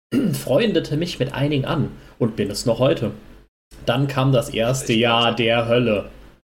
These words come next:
Speaker 1: Meine Großmutter starb zwar, war das etwas, was lange schon abzusehen war, da sie so viele Probleme hatte. Dennoch war es ein harter Schlag.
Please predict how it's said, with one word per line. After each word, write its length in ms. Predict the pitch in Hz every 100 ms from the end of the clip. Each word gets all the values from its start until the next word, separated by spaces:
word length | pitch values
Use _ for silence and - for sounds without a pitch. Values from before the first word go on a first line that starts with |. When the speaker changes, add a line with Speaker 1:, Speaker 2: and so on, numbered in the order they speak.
| _ _ _ _ -
Speaker 1:
Meine 220 | 107 110
Großmutter 720 | 113 131 - 110 - 92 - - - _ -
starb 480 | - 131 131 107 - -
zwar, 480 | - 98 92 92 - - -
war 160 | 104
das 240 | 110 113 -
etwas, 520 | 117 - 117 107 - 113 - -
was 240 | 110 -
lange 240 | 107 135 139
schon 200 | - 127
abzusehen 720 | - - - 107 107 104 101
war, 320 | 95 90 -
da 240 | 87 95
sie 180 | 120 110
so 120 | 117
viele 320 | 110 - 175 139
Probleme 600 | - 175 214 220 113 -
hatte. 280 | - - 98 - - _ 90
Dennoch 300 | 117 113 110
war 120 | 117
es 100 | 135
ein 180 | 107 110
harter 320 | 135 170 170
Schlag. 400 | - - -